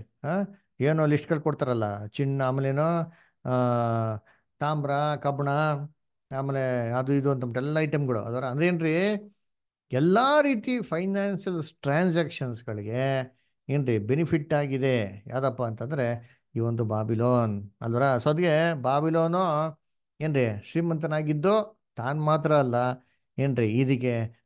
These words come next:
ಸಂಬಂಧಪಟ್ಟವರು ಕೂಡ ಏನಾಗಿದ್ದಾರೆ ಅಂತಂದ್ರೆ, ಅದರ ಅವ್ರಿಗೆ ಇನ್ವಾಲ್ವ್‌ಮೆಂಟ್ ಆಗಿದಂತ ಅವ್ರಲ್ಲಿ ಎಕಾನಮಿಕಲ್ ಆಗಿ ಏನಾಗಿದ್ದಾರೆ, ರಿಚ್ ಆಗಿದ್ದಾರೆ. So ಅದಕ್ಕೆ ನೋಡ್ಬೇಕಾದ್ರೆ ಏನ್ರಿ, ಆ? So the Christian nations ಎಲ್ಲ ಲೋಕದಲ್ಲಿ ಏನಾಗಿರುತ್ತೆ ಅಲ್ಲ, ಎಲ್ಲ ವರ್ಲ್ಡ್ ಅಲ್ಲಿ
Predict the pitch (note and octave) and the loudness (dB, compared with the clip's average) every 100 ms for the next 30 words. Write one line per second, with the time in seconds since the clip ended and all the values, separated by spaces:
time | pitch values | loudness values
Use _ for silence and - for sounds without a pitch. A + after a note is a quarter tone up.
0 | _ B2 C#3 E3 E3 D#3+ D3+ B2+ C3+ B2 | _ -4 0 0 2 0 0 -2 -2 -2
1 | A#2+ C#3+ B2+ C3 A#2+ A2+ G#2+ G#2+ G2+ G#2 | -2 0 0 0 0 0 -2 -4 -4 -4
2 | G#2 - A#2 A#2+ A2 A2+ A2+ A#2+ D#3 D#3 | -6 -6 -2 0 0 0 0 0 2 2
3 | D3+ C#3 B2 A#2 A#2+ A2 A2 - - - | 2 0 0 -2 -4 -6 -6 -14 -20 -6
4 | A#2+ B2+ A#2 G#2+ D3+ D3+ D3+ D3 C#3 C#3+ | -2 0 0 -2 -4 -4 -2 -4 -4 -4
5 | C3 B2 B2 B2+ A2+ G#2 G#2+ A#2 - A#2+ | -4 -4 -4 -4 -2 -2 -2 -4 -4 -4
6 | A2+ A2 A#2 A#2+ G2+ A2+ - _ _ C#3+ | -2 -2 0 0 -2 -6 -16 _ _ 0
7 | C#3 E3 D#3 C3 C3 E3+ C#3 C#3+ - - | 2 2 2 2 2 2 2 0 -6 -20
8 | - D3+ D3 B2 G#2 - C3+ F#3 C4 - | -2 0 4 4 2 -2 -2 -2 -2 -6
9 | _ _ _ - G#3+ F3+ F3 G#3 G#3 _ | _ _ _ 0 2 2 0 -2 -6 _
10 | _ _ - B2+ F#3 F3+ - A#3 G3 F3 | _ _ -12 -4 -2 -2 0 2 2 2
11 | F3+ G3 E3 D3 C#3+ E3+ D3 B2 D3+ D3+ | 0 0 -4 -2 0 0 0 0 -4 -4
12 | C3+ C#3 B2 A2 A#2 B2+ G#2 - - A#2+ | -2 -2 -4 -4 -2 0 0 -6 -8 -4
13 | B2+ A#2 A#2 A#2 G3+ G#3+ _ | 0 0 0 0 0 -2 _